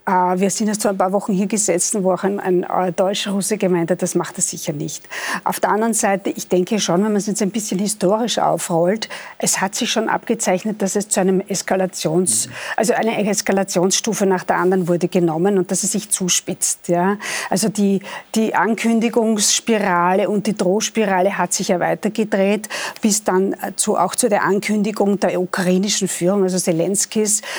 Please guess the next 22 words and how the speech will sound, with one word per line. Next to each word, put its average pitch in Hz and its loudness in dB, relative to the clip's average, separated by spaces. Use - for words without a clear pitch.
der 170 2
dann 185 2
so 208 0
gemeint 185 2
hat, 185 2
dann 180 4
nehmen, 185 2
brauchen 165 0
wir 185 2
auch - -8
wieder 185 2
Atomwaffen. 202 0
Der 151 0
hat 208 0
sich 226 -2
natürlich 240 0
schon 240 2
sehr - 0
auf - -4
den 233 0
Westen 196 0
verlassen. 254 -2